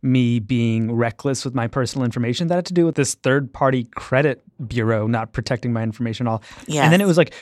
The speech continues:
Speaker 1: "You have to go do work now to protect, protect your information." And I just felt like, wh-, wh-,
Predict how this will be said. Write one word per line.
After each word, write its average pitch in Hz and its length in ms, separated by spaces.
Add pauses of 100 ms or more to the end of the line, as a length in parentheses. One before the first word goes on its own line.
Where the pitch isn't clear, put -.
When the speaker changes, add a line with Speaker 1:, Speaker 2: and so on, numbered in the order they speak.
Speaker 1:
"You 226 100
have 285 80
to 226 80
go 233 140
do 226 120
work 233 220
now 170 160
to 147 100
protect, 208 420
protect 208 300
your 220 80
information." 202 440
And 143 100
I 143 80
just 170 180
felt 175 200
like, 147 160
wh-, - 340 (100)
wh-, - 260